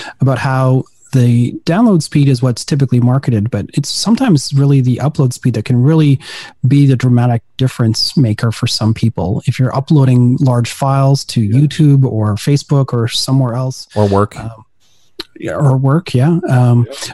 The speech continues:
Speaker 1: or even, even on these Zoom calls that we've been on for the radio shows, uh, having a big pipe going up and down is very important to that.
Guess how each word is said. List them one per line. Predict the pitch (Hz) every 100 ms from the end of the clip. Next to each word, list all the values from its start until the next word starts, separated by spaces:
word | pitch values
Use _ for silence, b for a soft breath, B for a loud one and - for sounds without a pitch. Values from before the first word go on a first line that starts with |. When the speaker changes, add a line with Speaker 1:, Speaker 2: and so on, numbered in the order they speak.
| -
Speaker 1:
or | 175
even, | 180 202 175 160
even | 170 190
on | 165
these | 156 151
Zoom | 139 160 254
calls | 143 113
that | 120
we've | 127 120
been | 123
on | 117 110 107
for | - 123 117
the | 117 117
radio | 117 110
shows, | - 117 107 - -
uh, | 113 104 -
having | - 147 139 131
a |
big | 113 139 131 135
pipe | - 131 131 -
going | - 127 123 -
up | 131 -
and | 131 160
down | 135 113 113
is | 110 117 - -
very | 135 165 139
important | 113 117 117 120
to | 110
that. | 98 76